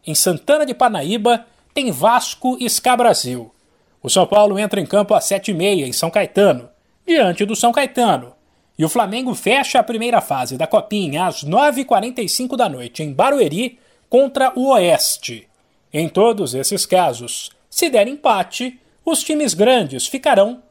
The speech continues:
na liderança de seus grupos. Nesta segunda-feira, os três maiores campeões da história da Copinha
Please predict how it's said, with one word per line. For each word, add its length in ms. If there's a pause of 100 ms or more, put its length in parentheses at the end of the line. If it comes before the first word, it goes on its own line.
(200)
na 260
liderança 540
de 80
seus 240
grupos. 680 (460)
Nesta 460
segunda-feira, 760
os 140
três 320
maiores 640
campeões 560
da 140
história 640
da 100
Copinha 580